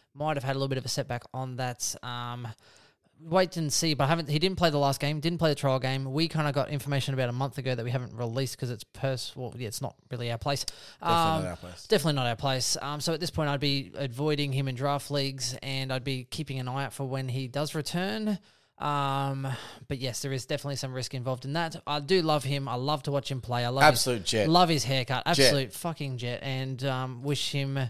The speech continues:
Speaker 1: a speedy, I wanna see him as soon as I can. Let's face it. And everyone does. So hopefully he is, maybe he's playing this weekend. I don't know, but let's hope and see. But for draft leagues, in the meantime, I'd probably just wait and see
Speaker 2: Yeah,
Speaker 1: and let
Speaker 2: uh,
Speaker 1: someone
Speaker 2: look,
Speaker 1: else ride that train.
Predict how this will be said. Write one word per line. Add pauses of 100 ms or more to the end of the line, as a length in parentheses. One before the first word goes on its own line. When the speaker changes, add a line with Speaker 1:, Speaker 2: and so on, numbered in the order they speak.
(680)
Speaker 1:
a
speedy,
I
wanna
see
him
as
soon
as
I
can.
Let's
face
it. (240)
And
everyone
does.
So
hopefully
he
is,
maybe
he's
playing
this
weekend.
I
don't
know,
but
let's
hope
and
see. (200)
But
for
draft
leagues,
in
the
meantime,
I'd
probably
just
wait
and
see
Speaker 2:
Yeah,
Speaker 1:
and
let
Speaker 2:
uh,
Speaker 1:
someone
Speaker 2:
look,
Speaker 1:
else
ride
that
train.